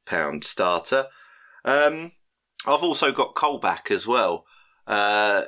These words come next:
he, I think he played wing back for them, uh, most of last season,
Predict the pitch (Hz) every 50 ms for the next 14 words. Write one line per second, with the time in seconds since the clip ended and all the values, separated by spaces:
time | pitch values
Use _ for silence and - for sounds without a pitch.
0 | - 107 117 117 113 110 107 107 104 104 95 - - - 110 113 139 123 113 117
1 | 113 - - 120 113 107 107 104 92 85 - 104 117 120 127 120 101 87 - -
2 | - - 98 92 92 85 87 92 85 85 85 87 - - _ 95 95 90 90 90
3 | 90 90 85 69 65 95 104 104 104 110 107 - - 85 87 95 85 76 - -
4 | - 85 82 76 71 - - 78 76